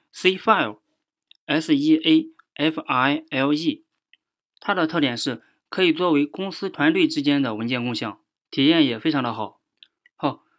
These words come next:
我上面提到了几款比较不错的文件共享同步的软件，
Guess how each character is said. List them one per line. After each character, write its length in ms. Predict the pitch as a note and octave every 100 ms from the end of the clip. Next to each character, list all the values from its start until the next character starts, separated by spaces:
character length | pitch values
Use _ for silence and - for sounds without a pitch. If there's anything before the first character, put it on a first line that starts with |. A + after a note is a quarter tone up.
| _ -
我 100 | C3+
上 180 | F#3+ F3+
面 160 | D#3
提 120 | - D#3
到 120 | D#3+
了 100 | C3
几 160 | -
款 320 | C#3+ D#3 A#2+ -
比 120 | - D#3
较 120 | C#3
不 140 | C3+
错 160 | C#3 D#3+
的 180 | C3 A2+
文 220 | A#2+ D3+
件 220 | E3+ C#3
共 180 | F3+ D#3+
享 260 | C#3+ A2+ A#2
同 180 | C#3+ D#3
步 80 |
的 100 | D3+
软 160 | A#2 G#2
件， 260 | C3 C3